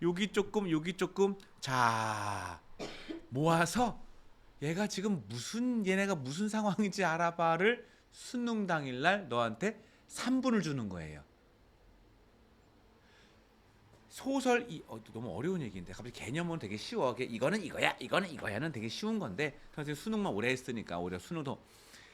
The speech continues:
이번 수능 소설이 어려운 이유는 두 가지 이유가 있어요. 다 이거 너 스포인데, 스포? 아니, 풀고 나서 얘기해야 될 건데, 이거. 하나는 뭔 줄 아니?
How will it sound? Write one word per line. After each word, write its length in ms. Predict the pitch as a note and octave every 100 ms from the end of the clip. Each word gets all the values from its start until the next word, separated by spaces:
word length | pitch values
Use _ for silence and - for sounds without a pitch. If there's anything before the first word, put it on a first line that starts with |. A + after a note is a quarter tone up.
| - - -
이번 420 | E3 A3 B3+ C4+
수능 380 | B3+ B3 A#3+ A#3+
소설이 440 | A#3 A#3 A3 G#3+ G3+
어려운 480 | C#3 C#3+ D3+ C#3
이유는 640 | G#2+ G2 G2 A#2 F3+ B3+ C4+ - - - - _ - - - - - -
두 80 | -
가지 260 | D3+ F3 E3
이유가 220 | C#3+ B2+
있어요. 420 | G2 - F2 D2+ - - - _ - _ _ _ _ _
다 100 | -
이거 140 | F2 E2
너 160 | E2+ E2
스포인데, 420 | - - G#3+ C3+
스포? 400 | F#2+ - - D#3 - _ _ _ -
아니, 120 | F2 - _ _
풀고 260 | - F#3+
나서 220 | F#3 A#2+ D#3
얘기해야 240 | C#3 B2+
될 100 | G2+
건데, 300 | F#2+ E2 D2
이거. 240 | C#2+ A#2 E3+ _ _ _ _ _ _ _ _ - - - - _ _ _ _ - - - - - - -
하나는 480 | F#3 - F#3 C3+ G3
뭔 160 | B2 A2
줄 140 | B2
아니? 240 | F#2 A#2+